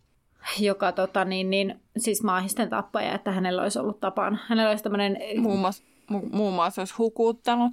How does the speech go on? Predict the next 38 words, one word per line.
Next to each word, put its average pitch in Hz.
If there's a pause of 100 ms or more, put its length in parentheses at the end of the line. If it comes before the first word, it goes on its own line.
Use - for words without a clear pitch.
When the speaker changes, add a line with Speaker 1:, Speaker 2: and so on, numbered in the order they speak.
Speaker 2:
ja 240
pudottanut 226 (540)
katoilta 214
ja 233 (160)
leiponut 214
piirakkaan. 220
Ja 262
tän 233
piirakan 202
kohdalla 214
Harry 202
lopettaa 214
lukemisen, 214
kun 175
sillä, 165
että 151
ei 160
hänkään 165
usko 165
Toffeesta -
tollaista, 196
vaikka 220
ei 208
pidä -
Toffeesta 214
tällä 240
hetkellä -
juuri 226
ollenkaan. 220 (1400)
Speaker 1:
Kyllä, 208
ja 208
sit 262 (100)
sitten 214 (100)
Harry 233
tajuaa, 214
että 190
nämä 196
on 190